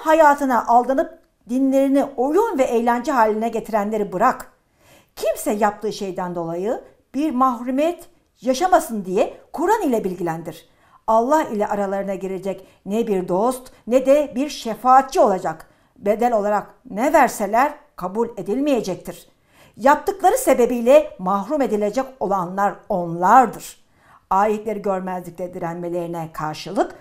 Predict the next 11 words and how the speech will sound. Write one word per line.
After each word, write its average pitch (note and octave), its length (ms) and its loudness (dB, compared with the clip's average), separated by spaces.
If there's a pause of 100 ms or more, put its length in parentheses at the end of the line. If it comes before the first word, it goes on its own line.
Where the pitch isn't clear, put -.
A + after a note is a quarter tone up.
(300)
hak G4+ 420 0
ettikleri F#3+ 800 -6 (360)
kaynar G3 520 -2
sudan E3 480 -8
bir F3 200 -6 (100)
içecek F#3+ 680 -8
ve E3+ 60 -6
acıklı F#3 760 -8
bir A#3+ 280 -4
azaptır. - 440 -12 (760)
Görüyorsunuz, B3+ 960 -2